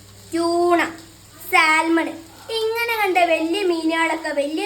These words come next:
വലിയ ആൾക്കാർ പച്ചക്ക് കുറച്ച് സാലഡും കൂട്ടി കഴിക്കുമ്പോ, ആഹാ, നമ്മൾ ഇങ്ങനത്തെ ആൾക്കാർ ഈ മത്തി ചുട്ടൊക്കെ കഴിക്കുമ്പോ, "ഇതെന്താണ് ഇങ്ങനെ? അനക്ക്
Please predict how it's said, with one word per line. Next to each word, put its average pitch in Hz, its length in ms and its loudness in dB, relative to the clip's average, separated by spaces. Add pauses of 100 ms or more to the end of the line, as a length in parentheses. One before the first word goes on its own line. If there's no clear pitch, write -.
വലിയ 415 300 -2
ആൾക്കാർ 339 320 -4 (140)
പച്ചക്ക് 330 520 -8
കുറച്ച് 311 320 -4
സാലഡും 302 520 -4
കൂട്ടി 339 240 -6 (100)
കഴിക്കുമ്പോ, 320 480 -4 (320)
ആഹാ, 349 400 2 (540)
നമ്മൾ 494 380 -2 (100)
ഇങ്ങനത്തെ 392 340 -2
ആൾക്കാർ 311 340 -2 (360)
ഈ 330 40 -4 (100)
മത്തി 330 420 -2
ചുട്ടൊക്കെ 339 540 -6
കഴിക്കുമ്പോ, 311 400 -4 (340)
"ഇതെന്താണ് 330 580 0
ഇങ്ങനെ? 427 360 -2 (200)
അനക്ക് 403 260 -2